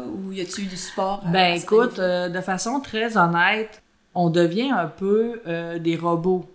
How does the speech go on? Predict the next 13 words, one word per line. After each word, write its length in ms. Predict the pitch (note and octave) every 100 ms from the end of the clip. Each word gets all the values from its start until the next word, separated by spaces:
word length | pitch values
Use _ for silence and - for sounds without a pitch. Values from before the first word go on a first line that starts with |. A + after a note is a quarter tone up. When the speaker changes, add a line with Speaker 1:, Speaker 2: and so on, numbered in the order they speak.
| _ -
Speaker 2:
de 80 |
ces 180 | D#3 E3+
métiers-là. 640 | D#3+ D#3+ - D#3+ D3+ F#3+ B3 - _ _ _ _ _
Et 440 | - G3 B3 C#4 -
je 280 | - E3+ E3
l'ai 160 | E3+ E3+
toujours 320 | G3+ F#3+ F#3+
dit 160 | F3+ A#3+
publiquement, 800 | A#3+ F3 D#3+ E3 F3 G#3 C4 B3 -
pendant 560 | E3+ F3 E3 A3+ C4+ A#3
plusieurs 640 | E3+ D#3+ F3+ F3 F3 E3+
mois, 720 | D#3 D#3 D#3+ E3+ F#3+ B3 C#4+ C#4
pendant, 460 | F3 E3+ G3 A3